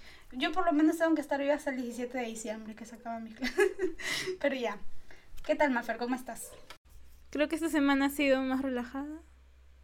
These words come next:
Speaker 2: Creo que sí. Entonces, eh, estamos bien. Con salud. <laughs> Que es lo más importante. En este momento me,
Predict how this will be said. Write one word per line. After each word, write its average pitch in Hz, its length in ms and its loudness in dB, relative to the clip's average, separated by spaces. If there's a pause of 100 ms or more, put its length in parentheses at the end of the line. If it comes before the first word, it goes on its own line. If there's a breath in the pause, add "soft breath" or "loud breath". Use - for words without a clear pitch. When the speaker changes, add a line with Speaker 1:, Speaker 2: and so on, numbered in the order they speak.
(520)
Speaker 2:
Creo 285 180 4
que 262 80 2
sí. 302 180 -4 (580 soft breath)
Entonces, 262 1080 0 (120)
eh, 240 460 -2 (380)
estamos 277 280 2
bien. 277 280 4 (840)
Con 269 160 4
salud. 254 320 2
<laughs> - 60 -20 (1120 loud breath)
Que 254 80 6
es 285 60 8
lo 262 80 8
más 254 180 6
importante. 226 680 2 (840 soft breath)
En 247 80 4
este 277 120 4
momento 269 300 8
me, 262 240 6